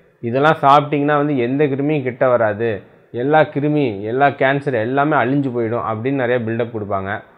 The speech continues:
அப்புறம் இந்த டெங்கு சீசனு, ஃப்ளூ சீசன் இதெல்லாம் வந்தீங்கன்னா நிறைய WhatsApp ஃபார்வர்டு வரும். ஒரு பத்து பத்து ஐட்டமாவது, "இதெல்லாம் பயங்கரமா நோய் எதிர்ப்பு சக்தி கூட்டும், இதெல்லாம் சாப்பிட்டு கஷாயம் வச்சு குடிச்சிங்கன்னா உங்களுக்கு இந்த கிருமியே கிட்ட வராது" அப்படி இப்படிலாம் சொல்லுவாங்க.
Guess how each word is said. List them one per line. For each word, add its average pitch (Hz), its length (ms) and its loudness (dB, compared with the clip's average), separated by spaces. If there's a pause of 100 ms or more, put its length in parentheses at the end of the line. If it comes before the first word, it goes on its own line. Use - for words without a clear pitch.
(300)
அப்புறம் 151 440 2
இந்த 156 180 2
டெங்கு 156 180 2
சீசனு, 143 600 -2 (160)
ஃப்ளூ 160 200 0
சீசன் 143 340 -2
இதெல்லாம் 139 360 0
வந்தீங்கன்னா 147 160 0
நிறைய 131 420 -2
WhatsApp 131 460 2
ஃபார்வர்டு 127 240 2
வரும். 117 280 -2 (340)
ஒரு 113 140 -6
பத்து 123 240 -2
பத்து 143 220 2
ஐட்டமாவது, 151 720 2 (280)
"இதெல்லாம் 127 380 2
பயங்கரமா 135 400 2
நோய் 135 160 0
எதிர்ப்பு 135 260 -2
சக்தி 123 200 -6
கூட்டும், 117 520 -2 (340)
இதெல்லாம் 127 320 0
சாப்பிட்டு 139 460 4
கஷாயம் 135 340 0
வச்சு 139 100 -6
குடிச்சிங்கன்னா 131 560 -2
உங்களுக்கு 139 640 0 (100)
இந்த 113 240 -4
கிருமியே 139 260 2
கிட்ட 135 280 0
வராது" 123 400 4
அப்படி 117 260 0
இப்படிலாம் 123 120 -4
சொல்லுவாங்க. 117 540 -4